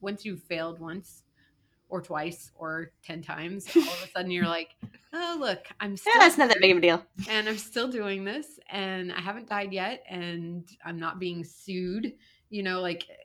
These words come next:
Speaker 1: <laughs> it's
Speaker 2: <laughs>
Speaker 1: fine. You can, you can survive it. Um, and it's, it's worth the effort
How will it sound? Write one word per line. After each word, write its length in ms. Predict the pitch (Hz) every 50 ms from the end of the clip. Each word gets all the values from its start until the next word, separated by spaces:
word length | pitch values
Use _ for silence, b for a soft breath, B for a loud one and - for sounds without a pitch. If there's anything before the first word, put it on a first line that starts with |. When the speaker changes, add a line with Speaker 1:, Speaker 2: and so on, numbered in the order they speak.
| _ -
Speaker 1:
<laughs> 800 | - - - - - _ _ _ _ _ _ _ _ _ _
it's 480 | - 196 185 - - - - - - -
Speaker 2:
<laughs> 200 | - - - -
Speaker 1:
fine. 440 | 233 285 349 294 220 190 190 185 180
You 120 | 180 196 226 - -
can, 340 | 247 233 226 220 208 196 190
you 160 | 208 226 233
can 200 | - - 233 202 180
survive 460 | - 202 190 175 185 196 214 220 185
it. 260 | - - 76 - - _ _ _ 202
Um, 360 | 170 165 - - - 175 180 - _ _
and 180 | 185 190 180
it's, 220 | 175 170 - - - _ _ _ _ _ _ _ -
it's 200 | 180 - - -
worth 280 | 185 180 160 156 151 - _ _ _ _ _ _ _ _ _ _ _ _ _ _ _ _ 180
the 160 | 170 170 - -
effort 340 | - - - - - -